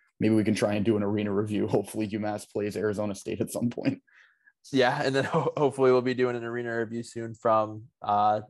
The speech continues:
Speaker 2: Ireland, Northern Ireland
Speaker 1: <sighs> That's gonna
Speaker 2: for
Speaker 1: be a
Speaker 2: next,
Speaker 1: fun one.
Speaker 2: for next year's Friendship Four. But yeah, um, any, any last thoughts about the arena?
Speaker 1: No, that was
Speaker 2: Okay.
Speaker 1: basically it.
Speaker 2: We're for certainly looking forward to visiting the new, smaller on-campus arena whenever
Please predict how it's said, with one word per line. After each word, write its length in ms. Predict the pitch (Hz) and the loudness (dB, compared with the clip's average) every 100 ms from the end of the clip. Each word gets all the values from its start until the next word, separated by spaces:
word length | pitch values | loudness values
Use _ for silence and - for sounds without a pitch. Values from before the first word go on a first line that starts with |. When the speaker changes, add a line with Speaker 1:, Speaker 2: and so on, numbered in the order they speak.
| _ 110 | _ -4
Speaker 2:
Ireland, 480 | 110 131 117 101 107 _ _ - | 0 0 -2 -8 -16 _ _ -4
Northern 240 | 113 117 | -2 -2
Ireland 420 | 117 120 120 107 101 - | -2 -2 -4 -6 -10 -16
Speaker 1:
<sighs> 200 | - - | -18 -2
That's 180 | 113 107 | 0 2
gonna 140 | 113 | 0
Speaker 2:
for 40 | 98 | 0
Speaker 1:
be 60 | |
a 40 | 104 | 0
Speaker 2:
next, 100 | - | 0
Speaker 1:
fun 240 | 104 101 | 0 0
one. 240 | 98 98 95 _ _ | -2 -6 -10 _ _
Speaker 2:
for 100 | 113 | -8
next 240 | 113 113 | -6 -6
year's 220 | 117 113 107 | -4 -4 -4
Friendship 540 | - 110 107 113 - | -6 -6 -4 -8 -2
Four. 360 | 117 110 107 - _ _ _ _ | 2 2 2 -4 _ _ _ _
But 100 | 127 | 4
yeah, 240 | 135 170 190 - | 6 6 2 2
um, 560 | 120 117 113 110 107 - - | 4 6 4 2 -2 -14 -10
any, 280 | 127 131 - | -8 -8 -10
any 160 | 107 123 | -6 0
last 280 | 107 110 | 0 0
thoughts 240 | - 123 - | -2 -2 -2
about 200 | 135 135 | -4 -4
the 100 | 123 | -8
arena? 260 | 127 175 170 - _ _ _ | -10 -10 -14 -16 _ _ _
Speaker 1:
No, 300 | 107 98 120 | -10 -2 0
that 160 | 139 107 | 2 2
was 120 | 120 | 0
Speaker 2:
Okay. 120 | 110 | -2
Speaker 1:
basically 420 | 123 - 127 104 | -2 -2 -6 -4
it. 240 | 107 175 175 - _ _ | -2 -2 -4 -20 _ _
Speaker 2:
We're 500 | - 123 127 127 127 - - _ | 0 4 6 6 2 -4 -20 _
for 80 | - | -16
certainly 460 | - 131 139 147 135 | -4 -2 -2 -4 -2
looking 320 | 127 127 117 | -2 -4 -4
forward 260 | 123 123 123 | 2 2 2
to 100 | 117 | -6
visiting 480 | 117 117 117 117 | -8 -8 -8 -8
the 80 | 110 | -8
new, 420 | 104 101 110 107 107 | -4 -2 0 -2 -4
smaller 560 | - 107 110 117 107 | -4 2 4 4 2
on-campus 600 | 113 113 113 117 123 123 | -2 -8 -6 -6 -4 -6
arena 300 | 120 117 123 | -6 -2 -2
whenever 680 | 135 113 110 107 107 107 104 | -2 -4 -4 -2 0 -2 -4